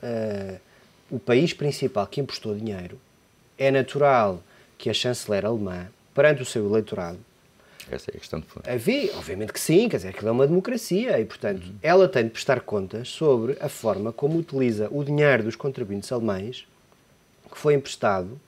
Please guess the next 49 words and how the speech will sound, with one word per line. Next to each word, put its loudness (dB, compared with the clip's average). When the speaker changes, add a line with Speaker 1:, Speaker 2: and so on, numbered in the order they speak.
Speaker 1:
ah, 2
e 0
mais 4
uma 4
vez, 2
não 4
foram 6
eles 4
que -10
nos -8
quiseram 0
emprestar, -6
fomos -6
nós 4
que -20
pedimos 2
dinheiro 2
emprestado -4
e -4
Portugal 0
pediu 0
setenta 2
e 8
oito 2
mil 2
milhões -4
há -4
um -2
ano -6
e -6
meio, -12
há -12
fa-, -14
quase 2
dois 0
anos, -14
e, -4
portanto, 2
nessa 2
medida 0
é 6
natural 2
que -6
os -4
políticos -6
alemães 0
e -2
dos -12
países -10